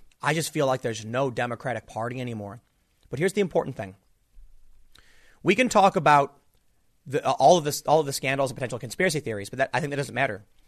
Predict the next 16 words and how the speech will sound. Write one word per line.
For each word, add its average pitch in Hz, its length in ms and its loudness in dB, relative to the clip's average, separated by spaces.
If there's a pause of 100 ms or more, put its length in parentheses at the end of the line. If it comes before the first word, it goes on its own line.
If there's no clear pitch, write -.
(340)
I 139 100 0
think 180 220 0
the 175 80 0
American 160 540 0
voters, 135 560 0 (120)
I 123 80 -6
think 151 220 -6
moderate 143 440 2
voters, 123 340 -2
regular 165 300 0
Americans, 123 560 -6
watched 113 440 -2
what - 140 -8
happened 147 340 -4
last 110 260 -8
night 113 260 -10